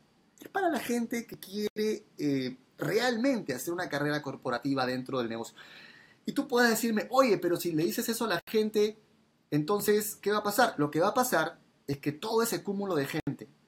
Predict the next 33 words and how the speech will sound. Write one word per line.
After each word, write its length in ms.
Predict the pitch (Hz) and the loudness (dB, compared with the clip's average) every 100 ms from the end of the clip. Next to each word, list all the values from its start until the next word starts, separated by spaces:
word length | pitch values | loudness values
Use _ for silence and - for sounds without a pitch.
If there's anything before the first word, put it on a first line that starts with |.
| _ _ _ | _ _ _
que 120 | - 127 | -6 -2
quería 320 | 123 147 170 | 0 2 0
un 80 | 165 | 0
ingreso 340 | 165 165 147 | -2 0 0
extra 320 | 151 - - _ _ _ _ _ - | 0 -4 -16 _ _ _ _ _ 2
o 140 | 185 | 4
libertad 380 | 175 143 127 160 | 4 0 0 -4
financiera 540 | 175 139 127 151 110 | -4 -4 -2 -2 -2
y 80 | 143 | -2
que 100 | 147 | -2
se 140 | 143 135 | -2 -2
rajó 400 | 127 - 214 208 | -4 2 2 2
porque 320 | 160 - 123 | -2 -2 -6
sentían 420 | 123 123 170 175 | -6 -4 -4 -4
que 60 | 131 | -6
estaban 300 | - 165 165 | -4 -4 -2
obligados 440 | 131 123 143 151 - | -4 -2 0 -2 -4
a 60 | 117 | -6
liderar 360 | 117 117 135 | -4 -2 -2
internacionalmente, 880 | 151 135 113 117 123 127 123 127 - _ _ _ _ _ - | -2 -4 -6 -6 -6 -4 -4 -6 -10 _ _ _ _ _ -8
no 80 | 214 | -2
se 80 | 214 | 0
hubieran 280 | 214 214 226 | 2 0 2
ido, 260 | 190 113 - _ _ _ _ _ _ _ _ _ _ | 0 0 -6 _ _ _ _ _ _ _ _ _ _
se 120 | - | -2
hubieran 240 | 156 175 175 | 0 0 2
quedado, 380 | 175 160 - _ _ _ _ _ _ | 2 2 0 _ _ _ _ _ _
o 80 | 147 | -2
se 140 | 151 147 | 0 2
quedarían 340 | 139 160 170 | 4 4 4
en 100 | 143 - | 0 -2
todo 160 | 165 | -2
caso. 280 | 165 226 | 0 -4